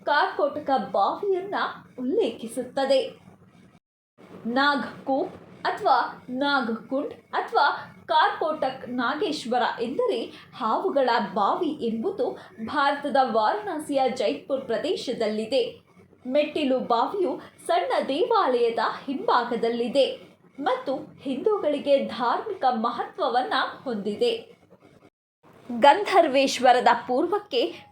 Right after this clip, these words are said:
ಕಾರ್ಕೋಟಕ್ ನಾಗ್ ಮತ್ತು ಕಾರ್ಕೋಟಕ ಬಾವಿ ಇದೆ. ಇದನ್ನ ನಾಗ್ ಕುವಾನ್ ಎಂದು ಕರೆಯುತ್ತಾರೆ.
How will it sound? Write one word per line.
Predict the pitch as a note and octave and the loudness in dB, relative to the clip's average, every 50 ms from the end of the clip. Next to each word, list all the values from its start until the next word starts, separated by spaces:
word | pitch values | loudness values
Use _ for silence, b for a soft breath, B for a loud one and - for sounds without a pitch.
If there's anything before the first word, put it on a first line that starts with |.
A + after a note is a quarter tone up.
| _ - | _ 6
ಕಾರ್ಕೋಟಕ್ | E4 D#4 D#4+ D#4 D#4 D4+ D#4 C#4+ C#4 C#4+ - B3+ B3+ - - | 8 10 8 8 6 6 4 4 6 6 2 0 0 0 -4
ನಾಗ್ | B3+ B3+ C4+ E4 F4+ F4+ E4+ | 0 4 4 4 4 2 0
ಮತ್ತು | D#4 D#4 D#4+ D#4+ - C#4 C#4 | 0 0 0 2 2 0 2
ಕಾರ್ಕೋಟಕ | C#4 - C4+ A#3 E4+ F4+ - - F#4 - - F#3 - - B3 | 4 6 6 6 6 6 4 0 0 0 0 -4 0 2 2
ಬಾವಿ | A3+ G3+ - G3 F#3+ - - - C4+ G#3+ | 2 4 4 6 6 6 4 2 -2 -2
ಇದೆ. | G3+ G#3+ B3+ - - - - _ - - | 0 2 2 0 0 -2 -12 _ -10 -8
ಇದನ್ನ | C#4 C#4 A#4 A#4+ A4+ E4+ C4+ D#4+ F#4 B B B B - | -2 0 2 2 4 4 4 4 2 B B B B -6
ನಾಗ್ | A#3 A#3 C#4+ D4 C#4+ C4 G#3+ A3 G#3+ - - | 0 4 6 6 6 6 4 0 -6 -4 -2
ಕುವಾನ್ | C#4+ C4+ D4 E4+ G4 G4 F4 D4 | 2 6 8 8 8 8 6 4
ಎಂದು | C4 C#4 C#4 B3+ A#3+ | 0 0 0 0 0
ಕರೆಯುತ್ತಾರೆ. | - - - C#4+ A#3+ C#4 E4+ G#4 E4+ - - - C4+ A#3+ A3+ A#3 A3+ G3+ - - - | -2 -2 0 0 2 2 4 4 2 2 2 4 6 6 8 6 4 2 -2 -10 -20